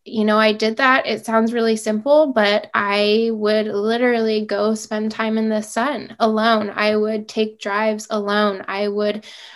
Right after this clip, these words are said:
read books alone, listen to podcasts alone. I just started taking really, really small actions in the form of self-love. And the more I did that, the more I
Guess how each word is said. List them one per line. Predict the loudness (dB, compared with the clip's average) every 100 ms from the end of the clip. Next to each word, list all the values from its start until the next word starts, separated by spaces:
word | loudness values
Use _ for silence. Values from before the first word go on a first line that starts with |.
| -14
read | -2 4 4 4 2 0 -2
books | 2 4 2 -2 -16 -4
alone, | 0 2 4 2 2 -4 -2
listen | 0 0 0
to | -2
podcasts | 2 0 0 -4 -4 -4 -4
alone. | -2 2 4 4 2
I | -2
just | 0 0 -2
started | -6 2 4 4 0 -4 -14 -20 _ _ 0
taking | 2 2 2 2
really, | 4 2 4
really | 4 2
small | 2 -6 -4 -2 2 2 2 0 -4 _ _ 0
actions | 2 2 -2 -6 -4 -2 -2 -4 -8 -12 _ _ _ 0
in | 4
the | 4
form | 4 2 2 4
of | 2 0
self-love. | -2 -2 -2 2 6 6 4 2 -2 -8 _ -20 -2
And | 2 4 4
the | 4
more | 4 4 6 6
I | 6 2
did | 0 -2 -2
that, | -4 -2 -2 -6 -12
the | -4 0
more | 0 0 2 4 4 2 -2
I | -6 -4 -4 -4 -4